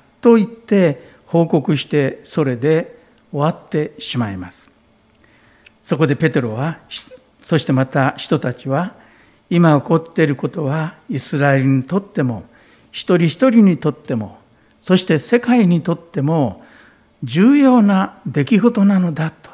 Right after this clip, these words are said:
いうことを告げ知らせなければなりませんでした。十四節から読んでいただいた三十六節までの箇所で、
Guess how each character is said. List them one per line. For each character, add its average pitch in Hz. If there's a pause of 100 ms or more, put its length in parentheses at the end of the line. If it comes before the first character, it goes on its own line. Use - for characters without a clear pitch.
い 135
う 127
こ 123
と 202
を 110 (1120)
告 143
げ 120
知 -
ら 151
せ 151
な 139
け 127
れ 127
ば 147 (480)
な 127
り 127
ま 139
せ 131
ん 107
で 90
し -
た。 - (1500)
十 156
四 165
節 131
か 135
ら 165
読 147
ん 139
で 131
い 123
た 135
だ 120
い 117
た 151
三 160
十 123
六 131
節 208
ま 135
で 117
の 110
箇 123
所 123
で、 160